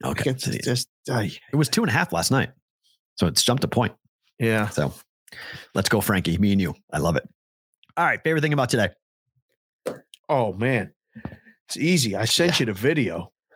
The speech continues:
Speaker 2: I'm walking.
Speaker 1: That's your favorite thing? That's, that, that's your favorite thing about today, that you tumbled down the stairs?
Speaker 2: No, that I'm walking.
Speaker 1: Oh,
Speaker 2: After,
Speaker 1: just all?
Speaker 2: after
Speaker 1: Okay.
Speaker 2: I was walking down the stairs last night.
Speaker 1: Looking at your phone.
Speaker 2: Looking at my phone. And,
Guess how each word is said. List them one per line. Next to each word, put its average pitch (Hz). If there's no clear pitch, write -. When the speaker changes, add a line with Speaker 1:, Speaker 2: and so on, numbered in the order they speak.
Speaker 2:
I'm 117
walking. 160
Speaker 1:
That's 143
your 175
favorite 156
thing? -
That's, 156
that, 131
that's 147
your 156
favorite 143
thing 143
about 135
today, 131
that 139
you 107
tumbled 135
down 127
the 113
stairs? 165
Speaker 2:
No, 233
that 180
I'm 180
walking. 175
Speaker 1:
Oh, 214
Speaker 2:
After, 214
Speaker 1:
just 120
all? 113
Speaker 2:
after 214
Speaker 1:
Okay. 87
Speaker 2:
I 165
was 160
walking 196
down 170
the 160
stairs 147
last 120
night. 110
Speaker 1:
Looking 120
at 135
your 139
phone. 73
Speaker 2:
Looking 156
at 170
my 156
phone. 123
And, 120